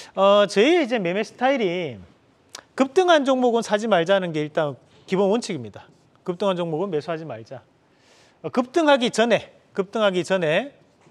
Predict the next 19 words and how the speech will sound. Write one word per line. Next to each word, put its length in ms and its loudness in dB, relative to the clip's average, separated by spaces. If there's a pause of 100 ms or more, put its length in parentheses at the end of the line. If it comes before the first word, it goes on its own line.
(180)
미리 560 0 (320)
손이 320 0
느려도 600 0 (1200)
쉽게 340 -6
매수할 340 -2
수 120 -14
있게, 300 -18 (920)
뭐 320 -4
이런 240 0
분들도 320 -2
계십니다. 720 -8 (300)
뭐 180 -10
여행을 520 0
갔던 420 -2
동안, 460 -2 (760)
어, 300 -10
종목이 360 -2
많이 220 -2
올랐네요. 680 -2